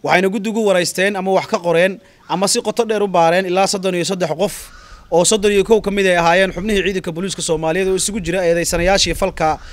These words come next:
lagu tuhmay ama lagu eedeeyey iyo saraakiishii kale ku shaqada lahayd ama mas-uuliyaddooda hoosteeda lagu dulmay Xaliima.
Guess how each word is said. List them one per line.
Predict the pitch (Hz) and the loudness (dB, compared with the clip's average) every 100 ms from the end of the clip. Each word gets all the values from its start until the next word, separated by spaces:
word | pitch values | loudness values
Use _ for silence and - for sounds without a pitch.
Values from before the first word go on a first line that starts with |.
| - - | -12 -4
lagu | 160 196 | -2 -2
tuhmay | - 165 185 190 | -2 -2 0 -2
ama | 170 | -2
lagu | 180 202 214 | -2 0 2
eedeeyey | 170 156 156 180 185 - - - | 2 2 2 2 0 -8 -18 -2
iyo | 165 | 0
saraakiishii | 190 196 185 226 233 196 | 2 2 0 0 -2 -2
kale | 190 190 | 0 -2
ku | 202 | -2
shaqada | 214 190 185 | -2 0 0
lahayd | 170 156 185 180 - - - | 0 2 0 -2 -12 -18 -4
ama | 180 214 | -2 0
mas-uuliyaddooda | 202 185 190 226 185 180 165 | 0 -2 -2 0 2 2 2
hoosteeda | 185 185 165 160 170 | 0 0 0 0 -2
lagu | 165 156 | -4 -6
dulmay | 170 156 143 | -4 -4 -4
Xaliima. | 123 131 139 | -4 -4 -6